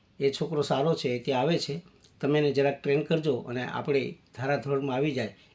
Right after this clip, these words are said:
એવો તમે પ્રયાસ કરજો." એ, એ, એ ધારે તો ગમે તેને ભરી શકે, પરંતુ સાહેબ, અમને એ ઇન્ફોર્મ કરતા હતા, એમની મહાનતા હતી. અમને પૂછતા નહોતા, પણ અમને ઇન્ફોર્મ કરતા હતા પહેલાં કે, "હું આ એક છોકરાને લઉં છું, તમારે જરૂર છે ને, એક સ્ટાફ ઘટે છે ને,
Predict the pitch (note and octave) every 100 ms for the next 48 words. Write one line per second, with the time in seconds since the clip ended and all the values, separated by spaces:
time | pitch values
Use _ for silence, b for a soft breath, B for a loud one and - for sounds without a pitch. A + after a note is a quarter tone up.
0 | - B2 C3 C3 - B2 C3 C#3 - D#3
1 | A2 - - _ _ _ _ _ _ _
2 | _ _ _ _ _ _ _ _ E3 G3+
3 | G#3+ - F3+ G3+ F#3+ G3+ F3+ C#3+ E3 A3
4 | A#3 G3 G#3 A#3 A#3 F#3+ E3 B3+ - F3
5 | D3 D#3+ F3 G3+ G3+ F#3+ D3+ F#3 G3+ F#3
6 | C#3 - A3+ A3 E3 - F3+ F3+ D#3 F3
7 | D#3+ B2 C3+ B3+ B3 B2+ - - - _
8 | _ _ _ _ _ _ - A#2 C#3 D3
9 | C#3+ G#3 C4 C#4 D#4+ G#3+ D3+ E3+ F#3 D3+
10 | C3+ C3 A3+ E4 F4 C4+ C4 G#3 E3+ C3+
11 | A2 - C3 C#3+ C#3+ D3 C#3 D3+ D3+ C3+
12 | D3+ D#3+ F#3+ - _ _ _ _ _ _
13 | _ _ _ _ A2 B2+ A#2 B2+ D3 D3
14 | D#3+ C3 - C#3 C3 C3+ C3+ E3 D3+ D#3+
15 | A2+